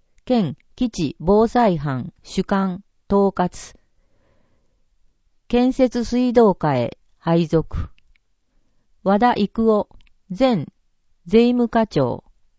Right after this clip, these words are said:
農業委員会事務局へ配属。震災用職員。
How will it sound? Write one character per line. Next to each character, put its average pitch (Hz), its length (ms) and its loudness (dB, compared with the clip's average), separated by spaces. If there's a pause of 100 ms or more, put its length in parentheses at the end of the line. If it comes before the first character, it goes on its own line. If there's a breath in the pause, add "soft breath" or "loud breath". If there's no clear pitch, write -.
(720)
農 247 280 2
業 247 260 6
委 247 80 2
員 233 240 2
会 143 340 -2
事 151 140 -2
務 226 160 2
局 160 320 0
へ 131 140 0
配 151 320 -4
属。 - 420 -6 (1200)
震 269 340 -4
災 262 300 2
用 240 200 6
職 226 360 0
員。 127 280 -4